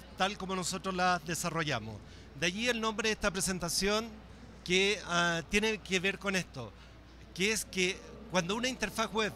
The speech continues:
cuando una pantalla, cuando algo que nosotros estamos desarrollando no funciona, el problema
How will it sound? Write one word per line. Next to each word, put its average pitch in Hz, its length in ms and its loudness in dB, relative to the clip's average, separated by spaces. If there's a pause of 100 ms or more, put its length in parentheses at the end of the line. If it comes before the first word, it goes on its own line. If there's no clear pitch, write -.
cuando 160 260 0
una 196 200 4
pantalla, 139 840 0 (360)
cuando 160 300 4
algo 220 360 2
que 170 120 0
nosotros 196 420 0
estamos 202 320 0
desarrollando 175 800 0 (380)
no 175 240 4
funciona, 175 680 0 (540)
el 160 120 -2
problema 214 640 2